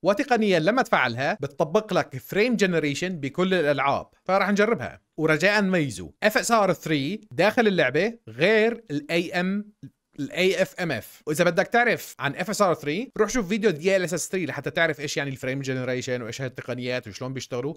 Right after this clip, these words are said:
حكيت عن هالموضوع بفيديو سابق، آه، مراجعة ال دي ال اس اس ثري. نفس الكلام ينطبق على اف اس ار ثري، ولكن اف اس ار ثري بتشتغل عن طريق السوفت وير،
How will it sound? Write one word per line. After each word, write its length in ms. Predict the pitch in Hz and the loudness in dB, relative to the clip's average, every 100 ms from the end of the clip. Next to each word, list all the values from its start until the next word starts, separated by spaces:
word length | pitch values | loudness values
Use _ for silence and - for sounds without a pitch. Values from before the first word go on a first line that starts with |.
| - | -6
حكيت 400 | 165 233 233 233 | -2 2 0 2
عن 240 | 160 156 | 0 0
هالموضوع 400 | 147 151 151 180 | -2 0 0 0
بفيديو 360 | 139 123 175 160 | -2 -6 -2 -2
سابق، 360 | 147 139 147 - _ | 0 -2 -4 -10 _
آه، 100 | 123 | -10
مراجعة 360 | 123 127 123 151 | -6 -4 -2 -2
ال 80 | 139 | -2
دي 140 | 139 143 | -2 -2
ال 60 | |
اس 120 | 139 | -4
اس 160 | 123 - | -8 -8
ثري. 260 | 107 151 - | -8 -8 -4
نفس 220 | 190 233 | -2 0
الكلام 340 | 269 190 190 190 | -2 2 2 0
ينطبق 320 | 156 185 165 | -4 -4 -2
على 180 | 131 127 | -2 -2
اف 100 | 208 | -2
اس 120 | 190 | 0
ار 120 | 160 | -2
ثري، 220 | - 139 | -2 -4
ولكن 260 | 151 156 160 | -2 0 -2
اف 140 | 175 | -4
اس 140 | 208 214 | -2 0
ار 120 | 160 | 0
ثري 200 | - 170 | 0 -6
بتشتغل 560 | 165 127 - - 190 160 | -6 -14 -14 -4 -2 0
عن 120 | 135 | -2
طريق 220 | 147 160 | -2 -4
السوفت 340 | 127 - 220 165 | -4 0 0 2
وير، 260 | 156 202 | 0 0